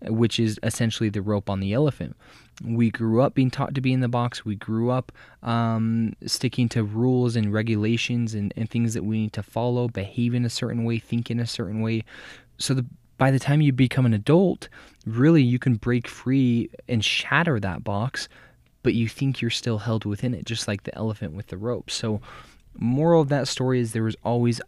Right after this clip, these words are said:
other options. Last but lo-, not least,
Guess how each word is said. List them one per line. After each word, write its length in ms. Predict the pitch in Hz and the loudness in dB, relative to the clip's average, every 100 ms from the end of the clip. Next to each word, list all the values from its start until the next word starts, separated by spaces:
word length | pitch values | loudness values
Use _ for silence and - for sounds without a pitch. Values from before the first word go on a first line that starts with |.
| - | -2
other 400 | 113 110 107 - | 0 0 -2 -4
options. 600 | 107 101 - 87 85 - - - - _ _ _ _ _ _ _ _ _ - - - _ _ - | -4 -4 -4 -8 -8 -12 -18 -20 -20 _ _ _ _ _ _ _ _ _ -20 -20 -20 _ _ -4
Last 340 | 117 147 - | 2 2 2
but 120 | 170 | 0
lo-, 220 | 143 143 - - | 2 2 0 -2
not 380 | 127 135 - - | -2 0 -4 -4
least, 720 | 120 120 120 117 - - - | 0 2 2 0 -4 -10 -12